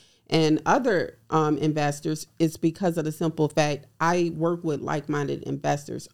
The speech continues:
and or I try my best to, you know, um, if it makes sense. If it don't make sense, I won't do it. But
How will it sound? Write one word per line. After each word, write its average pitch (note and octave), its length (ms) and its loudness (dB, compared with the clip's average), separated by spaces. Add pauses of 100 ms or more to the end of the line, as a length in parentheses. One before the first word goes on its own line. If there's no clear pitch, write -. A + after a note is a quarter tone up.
and A3+ 160 2
or E3+ 120 -2
I C3 140 -4
try - 280 -6
my - 200 -6
best D3+ 460 -6
to, - 160 -4
you F3 220 4
know, D3+ 300 0
um, D3 260 -2
if - 180 -6
it D3 100 -4
makes C#3+ 300 -4
sense. E3 300 0
If D3+ 80 -8
it E3 80 -4
don't E3 140 -2
make D3 140 -2
sense, F#3 220 -2
I C#3+ 60 0
won't D3+ 320 -2
do C4 200 0
it. - 160 -4
But D3 240 0